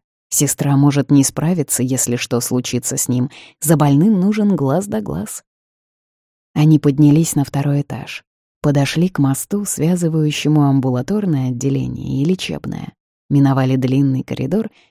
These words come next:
и достигли палаты Корнеева. Доктор приоткрыл дверь. Больной лежал, но тут же встрепенулся и вскочил с претензиями.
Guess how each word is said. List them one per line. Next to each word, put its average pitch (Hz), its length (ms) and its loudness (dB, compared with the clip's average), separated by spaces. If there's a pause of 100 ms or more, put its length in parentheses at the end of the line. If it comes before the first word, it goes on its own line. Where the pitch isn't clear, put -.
и 156 60 0
достигли 202 500 0
палаты 131 460 -4
Корнеева. 127 680 -6 (520)
Доктор 139 440 0
приоткрыл 143 560 -4
дверь. 139 380 -10 (360)
Больной 170 440 6
лежал, 156 400 0 (220)
но 180 120 6
тут 190 200 -2
же 156 140 0
встрепенулся 156 800 -2
и 131 60 -2
вскочил 196 500 -6
с - 120 -8
претензиями. 175 920 -4